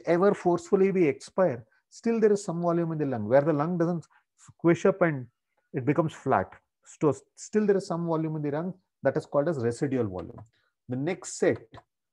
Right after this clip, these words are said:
please have a look. These are very important. So inspiratory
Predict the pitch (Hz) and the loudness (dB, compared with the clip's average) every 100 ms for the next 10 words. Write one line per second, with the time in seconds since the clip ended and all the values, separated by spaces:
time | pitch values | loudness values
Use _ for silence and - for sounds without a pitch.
0 | _ 135 127 135 139 156 175 - _ _ | _ -10 -8 -6 -4 -4 -4 -10 _ _
1 | _ _ _ _ _ _ _ _ _ - | _ _ _ _ _ _ _ _ _ -18
2 | 110 127 117 90 131 147 139 110 95 - | -10 -8 -8 -8 -6 -4 -4 -6 -10 -12
3 | 80 - _ _ _ _ _ _ _ _ | -16 -20 _ _ _ _ _ _ _ _
4 | - 131 156 - 175 180 170 175 185 | -10 -8 -6 -4 0 0 0 0 -2